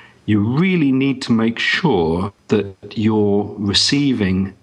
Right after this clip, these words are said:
just as much material as was dispatched, then a good way of accounting for that is to measure it, to weigh it before and after it's sent. So in particular, things like nuclear materials,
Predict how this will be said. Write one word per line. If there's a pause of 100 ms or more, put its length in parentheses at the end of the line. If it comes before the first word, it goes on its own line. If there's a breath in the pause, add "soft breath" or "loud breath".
(120)
just
as
much
material
as
was
dispatched, (480 loud breath)
then
a
good
way
of
accounting
for
that
is
to
measure
it, (420 loud breath)
to
weigh
it (120)
before
and
after
it's
sent. (520 soft breath)
So (180)
in
particular,
things
like (320 loud breath)
nuclear
materials,